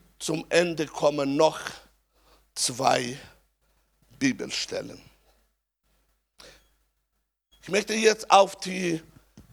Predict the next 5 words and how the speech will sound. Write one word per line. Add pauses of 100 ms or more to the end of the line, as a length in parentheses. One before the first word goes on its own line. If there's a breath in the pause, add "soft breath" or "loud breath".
(140)
persönliche (1700)
Saat
und
Ernte
eingehen.